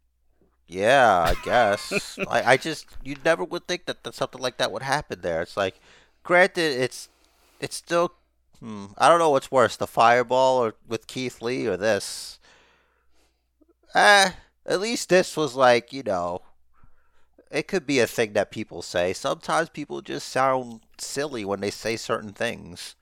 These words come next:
Speaker 1: Like a
Speaker 2: Yeah.
Speaker 1: cliche thing, like, "This isn't you. We're your friend," or whatever.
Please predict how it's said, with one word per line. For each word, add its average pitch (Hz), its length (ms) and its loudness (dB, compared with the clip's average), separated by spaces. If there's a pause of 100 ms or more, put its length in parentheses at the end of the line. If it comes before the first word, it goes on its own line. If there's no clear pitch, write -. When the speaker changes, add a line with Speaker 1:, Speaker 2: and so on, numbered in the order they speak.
(480)
Speaker 1:
Like 110 220 0
a 113 60 0
Speaker 2:
Yeah. - 160 -6
Speaker 1:
cliche 123 500 -2
thing, 107 220 -2
like, 104 260 0
"This - 240 -2
isn't 147 320 -2
you. 156 560 -2 (960)
We're 214 120 0
your 214 180 -4
friend," 202 460 -2
or 139 80 2
whatever. 98 760 0